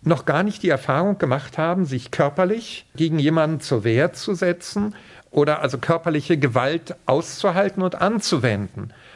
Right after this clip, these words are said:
Und das wirklich erst einmal lernen müssen, das ist ein ziemlicher Prozess. Also das kriege ich auch mit, wenn ich, äh, mit Studierenden spreche, dass die mir sagen,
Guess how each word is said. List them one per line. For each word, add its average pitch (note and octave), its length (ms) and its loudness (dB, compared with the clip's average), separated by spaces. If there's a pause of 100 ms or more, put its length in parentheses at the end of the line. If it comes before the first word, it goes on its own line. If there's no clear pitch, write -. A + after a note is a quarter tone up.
(180)
Und - 420 0
das D3 460 -2
wirklich A3+ 680 -2
erst F3 480 -2
einmal E3+ 420 2
lernen G#3 560 2
müssen, D#3+ 500 -2 (320)
das F#3 200 0
ist G#3+ 180 -4
ein B3 100 -4
ziemlicher E3 520 0
Prozess. A3+ 580 0
Also C#3+ 240 0
das C#3+ 200 0
kriege G3 220 0
ich D#3 140 0
auch B2+ 240 0
mit, E3+ 340 0 (360)
wenn D3+ 200 0
ich, - 320 -6
äh, C#3 280 2
mit C#3 240 0
Studierenden C#3+ 840 0
spreche, E3+ 540 0
dass D#3 240 0
die E3 120 -2
mir D#3+ 220 4
sagen, D3+ 380 0